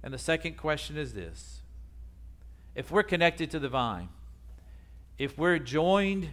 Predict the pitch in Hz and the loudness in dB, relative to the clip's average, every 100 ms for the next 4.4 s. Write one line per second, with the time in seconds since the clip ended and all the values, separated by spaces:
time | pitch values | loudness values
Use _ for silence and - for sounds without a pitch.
0 | - 143 170 156 - 135 95 87 95 - | -6 -2 -2 -2 -4 -2 -2 -4 -10 -12
1 | - - - - - - - - - - | -12 -12 -12 -14 -12 -14 -12 -14 -14 -14
2 | - - - - 131 131 160 165 - 151 | -14 -14 -14 -8 -6 2 4 2 -2 2
3 | 143 135 - - - - - - - 117 | 4 2 -4 -14 -16 -18 -18 -10 -6 -4
4 | 110 110 107 | -4 -6 -6